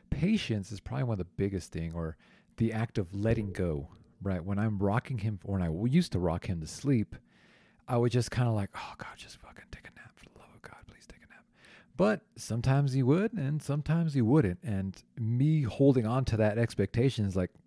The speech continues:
"Yeah, for sure. Fuck yeah, he's gonna take a nap." And then when he doesn't, I just get like, "Ugh, please, just one day go to sleep." Uh, letting go of that was really, really helpful, of just like, "I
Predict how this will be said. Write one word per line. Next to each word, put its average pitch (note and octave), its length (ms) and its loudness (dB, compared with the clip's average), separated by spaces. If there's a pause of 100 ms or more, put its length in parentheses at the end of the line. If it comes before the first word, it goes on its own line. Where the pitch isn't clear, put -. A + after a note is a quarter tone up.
"Yeah, E3+ 320 2
for F3+ 180 2
sure. - 180 -2 (120)
Fuck D3+ 200 -2
yeah, F2+ 100 2
he's G#2+ 100 2
gonna G2+ 100 0
take F2+ 160 -2
a F2+ 60 0
nap." F#2 260 -2 (420)
And A2+ 160 -2
then B2+ 100 6
when C3 100 4
he A#2 80 4
doesn't, A#2 560 6
I A2+ 180 -2
just A2+ 240 -4
get A#2 180 0
like, G#2+ 280 -4 (160)
"Ugh, A2 440 2
please, A2+ 520 -4 (1040)
just A#2+ 200 6
one B2+ 180 8
day A2 180 6
go A#2 160 4
to G#2+ 80 2
sleep." A2+ 320 -2 (180)
Uh, F#2+ 220 -6
letting C#3 300 4
go C3 240 8
of F2 100 2
that E2 260 -2 (400)
was A2 200 2
really, C3+ 300 8
really A2 180 2
helpful, E2+ 560 -4 (440)
of G2 220 -6
just G#2 300 -2
like, F#2 260 -4 (220)
"I G2 240 -2